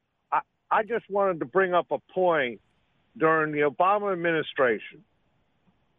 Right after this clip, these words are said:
the jobs numbers, everybody railed about, well, the people who aren't in the job market.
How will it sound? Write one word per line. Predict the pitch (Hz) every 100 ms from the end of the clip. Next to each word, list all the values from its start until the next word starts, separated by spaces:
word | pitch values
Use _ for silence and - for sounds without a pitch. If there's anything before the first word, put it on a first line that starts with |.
| _ _
the | - 117
jobs | 127 170 165 131 -
numbers, | 131 110 101 107 101
everybody | 139 151 147 160 160
railed | 135 139 131 127 113
about, | 123 120 117 107 _ _ _ _
well, | 127 131 127
the | 117 117 113 - _
people | - 175 - 147
who | 131
aren't | 143 139 123 131
in | 135 127
the | 110
job | 127 110 107 104
market. | 110 104 - -